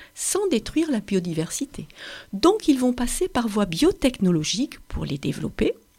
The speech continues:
et les Asiatiques ont beaucoup cultivé le, les ganodermes pour en extraire des molécules qui s'appellent les acides ganodériques, qui sont testés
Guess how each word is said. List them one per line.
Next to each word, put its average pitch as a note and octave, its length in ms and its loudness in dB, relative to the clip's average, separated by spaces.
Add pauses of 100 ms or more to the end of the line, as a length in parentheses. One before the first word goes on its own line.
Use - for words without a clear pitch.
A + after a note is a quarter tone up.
(480)
et D4+ 280 4 (120)
les F#3 380 2
Asiatiques F3+ 500 0 (140)
ont D#3+ 100 0
beaucoup D4 380 6
cultivé F#3 680 2 (400)
le, D3 460 -4
les F#3 160 4
ganodermes E3+ 640 4 (140)
pour G#3+ 240 -2
en F#3 340 0
extraire G#3 680 0
des - 380 -8
molécules D#3+ 480 -2
qui B3+ 100 -6
s'appellent - 340 -2
les A#3 140 0
acides F#3 320 -2
ganodériques, F3+ 800 2 (400)
qui - 140 -10
sont - 160 -4
testés A#3 580 0